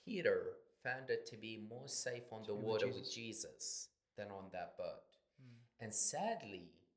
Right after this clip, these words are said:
Speaker 1: sometimes, which is why maybe one of the reasons we neglect to pray,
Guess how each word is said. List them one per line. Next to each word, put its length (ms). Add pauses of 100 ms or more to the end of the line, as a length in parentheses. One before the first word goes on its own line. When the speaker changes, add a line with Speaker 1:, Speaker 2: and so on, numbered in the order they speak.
(180)
Speaker 1:
sometimes, 1080 (340)
which 200
is 160
why 400
maybe 380
one 240
of 160
the 80
reasons 640
we 160
neglect 640
to 100
pray, 540